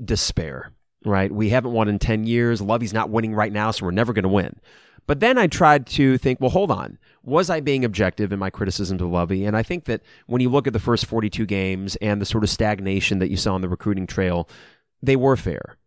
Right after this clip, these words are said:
It has changed now. I'm happy that it's changed. I'm happy to eat crow. Illinois six and four. I'm happy. You're happy.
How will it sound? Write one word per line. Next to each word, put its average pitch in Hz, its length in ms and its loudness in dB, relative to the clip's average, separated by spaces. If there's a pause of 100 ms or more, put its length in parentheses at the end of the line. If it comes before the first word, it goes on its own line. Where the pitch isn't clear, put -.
(440)
It 143 80 4
has 123 160 0
changed 143 420 2
now. 73 380 -8 (260)
I'm 123 140 4
happy 117 340 -2
that 87 140 -2
it's 85 120 -10
changed. - 520 -8 (100)
I'm 131 100 2
happy 123 320 -2
to 104 60 -6
eat 98 220 -8
crow. - 440 -2 (520)
Illinois 147 320 2
six - 320 -2
and 127 100 -4
four. 151 400 -2 (140)
I'm 135 180 0
happy. 127 500 -6
You're 107 260 0
happy. 92 400 -2